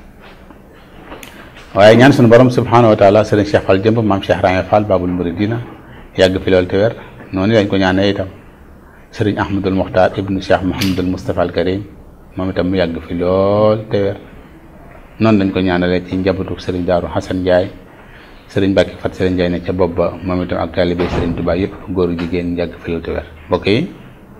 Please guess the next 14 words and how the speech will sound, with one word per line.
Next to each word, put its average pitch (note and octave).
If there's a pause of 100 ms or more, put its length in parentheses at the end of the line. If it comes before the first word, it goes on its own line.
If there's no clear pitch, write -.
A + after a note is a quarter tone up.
(640)
ñu A2
am G#2
mbégte B2
saa F#2+
su A#2
ne A#2
di A2
ànd F#2+
ak F#2
yéen, F#2+ (1800)
di G#2
am C3
mbégte C3
di G2+